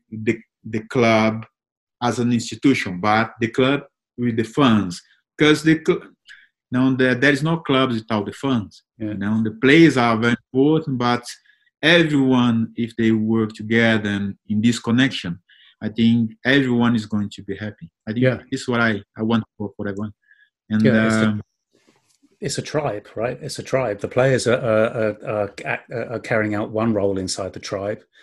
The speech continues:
Speaker 2: Uh, the, the managers and, and the, the,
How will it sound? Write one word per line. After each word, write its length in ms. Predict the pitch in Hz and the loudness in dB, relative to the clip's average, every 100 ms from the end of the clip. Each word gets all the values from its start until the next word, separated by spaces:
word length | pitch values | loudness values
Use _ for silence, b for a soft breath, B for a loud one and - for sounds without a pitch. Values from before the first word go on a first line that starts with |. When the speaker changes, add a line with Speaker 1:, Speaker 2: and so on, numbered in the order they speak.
| b b b - | b b b -8
Speaker 2:
Uh, 300 | 104 98 98 | -2 0 0
the, 260 | 92 104 - | -2 -4 -4
the 80 | 107 | -2
managers 540 | 120 120 101 101 - | -2 -2 -4 -6 -4
and, 280 | 104 101 104 | -4 -2 -4
and 340 | - 101 98 95 | -4 -4 -4 -2
the, 100 | 101 | -4
the, 240 | 95 104 | -2 -4